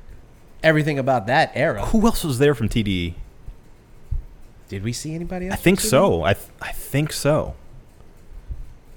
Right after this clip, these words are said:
Speaker 2: I don't know if they opened for him or if they were just there as well.
Speaker 1: I don't know. I don't remember.
Speaker 2: I have to look it up.
Speaker 1: Yeah.
Speaker 2: Okay. Anyway.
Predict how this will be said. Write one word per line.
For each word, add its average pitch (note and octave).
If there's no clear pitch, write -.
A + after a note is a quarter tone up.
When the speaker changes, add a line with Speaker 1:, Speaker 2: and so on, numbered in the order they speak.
Speaker 2:
I A#2+
don't F3
know D#3+
if -
they A2+
opened C3
for C#3+
him C3+
or A2
if -
they A2
were G2+
just F#2
there F#2+
as F#2
well. F2
Speaker 1:
I F2
don't F#2
know. A#2+
I G2
don't G2+
remember. G2+
Speaker 2:
I -
have -
to G2
look F2
it E2
up. D#2+
Speaker 1:
Yeah. F#2
Speaker 2:
Okay. F#2
Anyway. A#2+